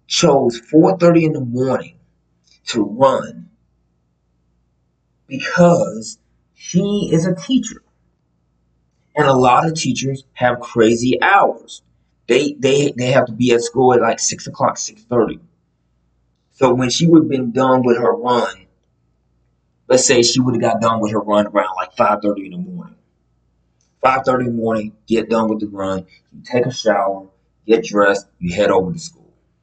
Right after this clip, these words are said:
Your school starts at seven o'clock. So you have to be there, like, at six o'clock. Six o'clock, six thirty. So your school, like, your school starts at seven o'clock. By, like, seven thirty, kids start coming in. You gotta take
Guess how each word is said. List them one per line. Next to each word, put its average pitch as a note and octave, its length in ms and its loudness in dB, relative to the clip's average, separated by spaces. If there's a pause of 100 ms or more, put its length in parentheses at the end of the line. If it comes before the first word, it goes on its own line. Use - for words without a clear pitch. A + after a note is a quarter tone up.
(2750)
Your G#2+ 100 2
school C3 340 2
starts A2+ 320 2
at G#2 80 -10
seven G#2+ 320 0
o'clock. - 420 -10 (680)
So G#2 120 -6
you G#2+ 160 2
have A#2 140 2
to - 40 -12
be A#2 140 -2
there, G#2 160 2
like, F#2+ 180 -4
at - 80 -20
six - 280 -10
o'clock. - 420 -18
Six - 320 -16
o'clock, - 300 -6
six - 240 -18
thirty. - 340 -14 (680)
So A2 100 -2
your G#2+ 160 0
school, A#2 380 4
like, G2 180 -4
your F2+ 120 -12
school G#2 340 -2
starts G2+ 280 -2
at F2+ 60 -12
seven G2+ 280 -6
o'clock. - 340 -10 (280)
By, G#2+ 140 0
like, G#2 180 -2
seven B2+ 440 0
thirty, A2 420 0 (320)
kids B2 280 0
start G#2 240 0
coming G#2 240 -6
in. G2+ 320 -8
You F2 80 -8
gotta F#2+ 220 0
take F2 140 -6